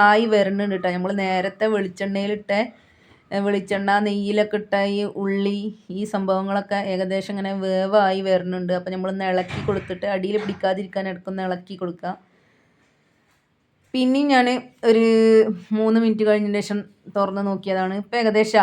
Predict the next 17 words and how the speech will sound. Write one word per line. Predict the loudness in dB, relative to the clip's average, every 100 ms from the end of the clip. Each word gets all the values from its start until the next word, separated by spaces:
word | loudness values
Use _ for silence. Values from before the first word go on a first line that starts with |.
| 4
ആയി | 2 -2 -4 -6
വന്നിട്ടുണ്ട്. | -6 -6 -8 -10 -12 -20 _ _ _ _ _ _ _ _
അപ്പോൾ | _ -4 -4 -6
ഒക്കെ | -6
ഒന്ന് | -4 -2 -4 -4
റെഡിയായി | -4 0 0 0 -2
ഇങ്ങനെ | -4 -6 -10 -6
വരുന്നുണ്ട്. | -4 -2 -4 -2 -4 -6 _ _ _ _ -6
അപ്പോൾ | -2
നമ്മൾ | 0 0 2
നേരത്തെ | 2 4 2 2 -2
എടുത്ത | -2 2 6 6
അതിൽ | 4 -2 -4
തന്നെ | -4 -2 -4 -4 -4 0
ആ | 2 2 2
അളവിൽ | 0 0 -2 -4
തന്നെ, | -4 -4